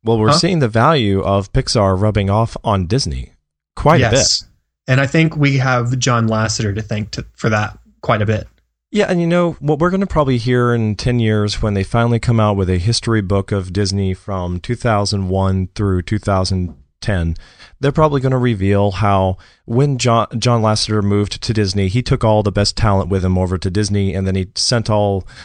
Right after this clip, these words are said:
Speaker 1: the supposed talent from Disney that they didn't have room for back to Pixar. You know, it, it's inevitable. That kind of thing happens with corporations and studios all the time. And, and that's just inevitable. Um,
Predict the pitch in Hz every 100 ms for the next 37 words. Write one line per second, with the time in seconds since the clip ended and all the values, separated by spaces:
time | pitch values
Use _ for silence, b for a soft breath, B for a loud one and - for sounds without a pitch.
0 | B 104 107 98 95 110 - 120 113 -
1 | - - 107 104 - 104 98 107 104 104
2 | 92 104 101 98 98 95 107 104 - 101
3 | 90 95 - 92 87 - - - 78 80
4 | - 107 104 110 107 B B B B 139
5 | 131 143 135 120 110 113 110 135 135 127
6 | 120 110 113 110 110 113 104 113 107 101
7 | 104 98 107 98 98 - 107 98 92 92
8 | - - 101 92 95 104 92 67 - _
9 | _ _ _ _ _ 117 117 113 120 120
10 | 117 120 - 98 95 95 90 90 90 85
11 | - _ _ _ _ 113 104 101 95 92